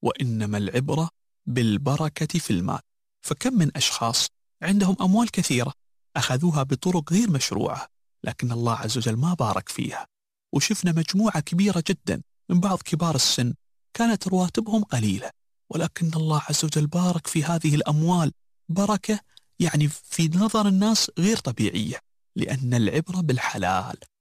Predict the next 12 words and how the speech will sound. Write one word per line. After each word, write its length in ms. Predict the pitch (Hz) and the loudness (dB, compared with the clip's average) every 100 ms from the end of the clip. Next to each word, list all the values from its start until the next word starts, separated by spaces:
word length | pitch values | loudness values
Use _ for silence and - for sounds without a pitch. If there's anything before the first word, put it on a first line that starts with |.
| - | -10
وأما 360 | - 127 117 113 | -4 -2 0 0
المال 340 | 107 120 131 | 0 0 0
الحرام 580 | 123 - 117 143 202 240 _ _ - | 0 -2 -2 0 0 0 _ _ -10
فلا 340 | - 170 110 | -2 0 0
خير 400 | 107 165 175 143 | 0 0 0 0
فيه. 460 | - 104 107 104 - - | 0 0 2 0 -2 -2
نسأل 280 | - - 123 | -2 -2 -4
الله 440 | 110 123 120 107 | -2 -2 -2 -2
عز 220 | 127 - 110 | -2 -2 0
وجل 420 | 113 127 196 226 - _ _ 120 | 0 0 0 0 -4 _ _ -4
العفو 400 | 113 147 - 214 | -2 -2 0 2
والعافية. 600 | 139 78 - - - | 2 0 -4 -6 -10